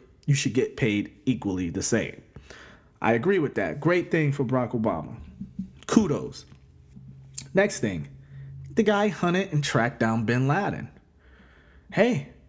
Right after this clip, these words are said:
George Bush couldn't do it. George Bush, y-, you know, nine eleven happened two thousand one,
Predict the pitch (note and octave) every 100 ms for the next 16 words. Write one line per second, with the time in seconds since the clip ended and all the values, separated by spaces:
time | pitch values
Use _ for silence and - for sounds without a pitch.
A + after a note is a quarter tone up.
0 | - - F3+ G#3+ E3+ C4+ - B3+ C#4+ D#4+
1 | - - - - - - _ - - -
2 | F#3+ A3+ - B3+ - - - - - -
3 | - - - - F3+ G3 F3+ F#3+ F3 F#3
4 | A#3+ A3+ A3+ G3+ G3+ G3+ G#3 G3+ G3+ -
5 | A3 G#3 G#3 F#3+ F#3 G3+ A3 A3+